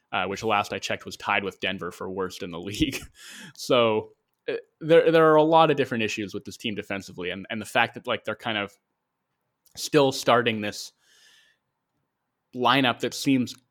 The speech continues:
oriented toward the defensive end of the floor, and they're still so porous at that end, uh, is a real problem.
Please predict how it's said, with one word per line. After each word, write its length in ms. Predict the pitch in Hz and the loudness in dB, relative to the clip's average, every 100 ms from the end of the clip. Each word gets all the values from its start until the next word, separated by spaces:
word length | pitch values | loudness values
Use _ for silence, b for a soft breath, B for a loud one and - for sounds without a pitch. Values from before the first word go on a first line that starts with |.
| _ _ _ | _ _ _
oriented 680 | 175 180 180 151 123 - 117 | 4 6 6 6 4 -2 -6
toward 420 | - 120 123 127 | -4 -2 2 2
the 60 | 120 | 0
defensive 460 | 110 - 117 120 110 | -6 -6 -6 -4 -2
end 140 | 107 | -2
of 60 | 101 | -6
the 60 | |
floor, 460 | 101 - 120 104 95 | -8 -2 -2 0 -4
and 160 | 107 107 | -6 -6
they're 100 | 101 | -8
still 520 | - 123 110 104 98 _ _ _ _ _ _ _ | -6 -2 -2 -2 -6 _ _ _ _ _ _ _
so 340 | - - 120 113 | -8 0 0 0
porous 520 | - 123 113 95 - | -2 2 2 0 -6
at 140 | 92 | -8
that 200 | 92 92 | -6 -4
end, 320 | 90 87 90 - | -4 -4 -10 -8
uh, 180 | 98 92 | -8 -6
is 160 | 98 101 | -10 -10
a 60 | |
real 180 | 98 92 | -8 -8
problem. 440 | - 98 69 69 | -8 -10 -10 -14